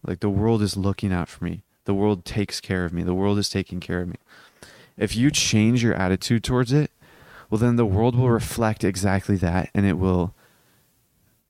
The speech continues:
it will take care of you, and it will there will be an abundance of wealth in your world, like, in your,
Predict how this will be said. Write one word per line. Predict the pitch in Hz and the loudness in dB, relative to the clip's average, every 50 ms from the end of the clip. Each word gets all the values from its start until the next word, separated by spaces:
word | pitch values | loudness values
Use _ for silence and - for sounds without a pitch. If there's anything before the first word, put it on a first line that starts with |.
| _ _ - | _ _ 0
it | 135 131 117 | 2 2 4
will | 107 104 107 113 110 110 107 107 110 113 110 | 4 2 4 4 4 4 4 6 4 4 2
take | - - 120 113 104 | 0 0 0 0 0
care | - 117 117 117 | 2 2 2 2
of | 117 98 95 | 2 2 2
you, | 90 87 | 2 2
and | 87 90 | 2 2
it | 82 73 | 2 2
will | 95 98 104 104 101 101 101 98 101 104 - _ - - - - - - - - - - - - _ _ _ _ _ _ _ - | 2 2 4 4 4 4 4 4 2 0 -4 _ -20 -14 -10 -8 -8 -8 -10 -16 -20 -20 -20 -20 _ _ _ _ _ _ _ -6
there | 107 104 104 104 | -2 0 0 2
will | 101 101 107 107 | 2 4 4 4
be | 98 107 104 | 4 4 4
an | 101 | 4
abundance | 101 95 87 101 101 98 98 95 - - | 2 2 2 2 2 2 2 0 0 -2
of | 98 85 | -2 0
wealth | 90 95 90 87 87 - - | 0 0 0 0 -2 -2 -2
in | - 95 92 | 0 0 2
your | 90 90 90 87 85 | 2 2 2 0 0
world, | 87 90 90 87 85 82 - _ _ _ _ _ - | 0 0 0 0 -2 -4 -8 _ _ _ _ _ -6
like, | 95 92 87 - | -4 -4 -4 -2
in | - - 107 101 101 | -2 0 2 2 2
your, | 101 98 95 92 92 90 90 90 | 2 2 2 2 0 0 -2 -4